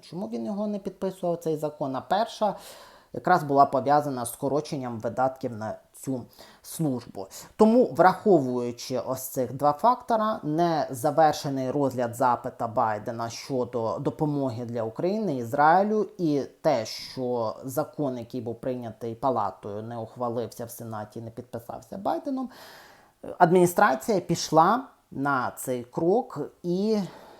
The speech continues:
схвалила таку екстрену допомогу. І тут можливо, нашим українським можновладцям, так, через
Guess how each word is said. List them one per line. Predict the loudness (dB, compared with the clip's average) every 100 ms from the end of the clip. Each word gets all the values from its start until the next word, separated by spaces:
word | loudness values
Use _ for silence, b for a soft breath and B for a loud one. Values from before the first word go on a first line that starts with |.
| B
схвалила | -18 -6 0 2 4 2
таку | 0 -6 -4 -2 -2 -4
екстрену | -4 -2 -4 -6 -4
допомогу. | -4 -4 -4 -2 -4 -4 -6 -4
І | -6
тут | -6 -6 -2 -2 -6 -14 _ _ _ _ _ -14 -8
можливо, | -6 0 0 0
нашим | -2 -4 -6 -8 -10
українським | -6 -6 -6 -8 -10 -8
можновладцям, | -8 -8 -10 -8 -6 -6 -8 -10 -10 -4
так, | -4 -4
через | -6 -4 -6 -8